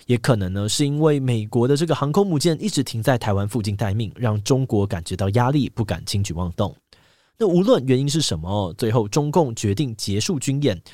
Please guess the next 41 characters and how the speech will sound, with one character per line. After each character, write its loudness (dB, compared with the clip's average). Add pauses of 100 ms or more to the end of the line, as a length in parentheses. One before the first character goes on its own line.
(120)
解 -2
除 -4
了 0
这 2
一 2
次 -2
的 -2
台 -8
海 -4
危 -12
机。 -8 (640)
而 2
在 6
台 0
海 2
危 2
机 -4
之 -2
后， 2
你 -8
可 -6
能 -4
会 0
觉 -2
得 0
美 -4
国 2
跟 0
中 0
共 0
的 0
关 0
系 2 (220)
从 -2
此 -6
就 2
越 4
来 -2
越 -2
对 -4
立， -8